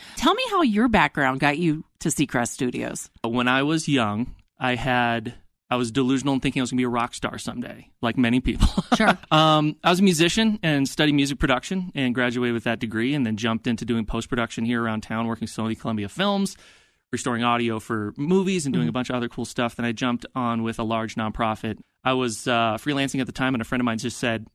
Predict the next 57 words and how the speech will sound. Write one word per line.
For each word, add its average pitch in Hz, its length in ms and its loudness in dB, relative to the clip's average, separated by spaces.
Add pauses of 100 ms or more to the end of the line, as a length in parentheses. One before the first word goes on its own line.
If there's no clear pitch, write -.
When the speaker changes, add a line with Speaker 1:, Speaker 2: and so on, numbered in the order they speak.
(140)
Speaker 2:
you 123 80 -4
know, 104 180 -6 (300)
"Hey, 156 240 -2 (200)
I 131 60 -6
know 139 120 0
you, 131 220 0 (120)
you 131 120 -4
know, 113 60 -4
you 113 120 -4
got 120 160 0
a, 113 60 -4 (200)
a 117 40 -10
bunch 123 240 -4
of 120 60 -6
gigs 120 240 -2
lined 127 240 -2
up, 131 100 -4
but 117 140 -6
do 120 80 -6
you, 131 540 -2
<laughs> - 0 - (960)
are 120 40 0
you 123 80 2
s-, 120 120 -6 (560)
interested 180 340 4
in 156 120 4
looking 147 260 -2
at, 123 280 -2
at 127 140 0
a 123 80 0
management 139 420 0
job 143 240 2
or 139 60 -2
something?" 139 160 -4
I - 20 0
was 117 100 -2
like, 117 160 -4
"Well, 127 120 -4
I, 120 140 -4 (100)
I 117 60 -4
mean, 104 280 -4
what 110 140 -4
are - 20 -2
you 107 60 -2
talking 117 260 -4
about?" 95 120 -8 (220)
Speaker 1:
Hmm. 220 80 4 (160)
Speaker 2:
He 143 120 6
goes, 131 300 2
uh, 123 200 4
"Well, 123 140 0
Ryan 151 180 4
Seacrest 147 300 -4
is 120 100 -6
opening 120 260 -4
a 107 40 -8
s-, - 180 -16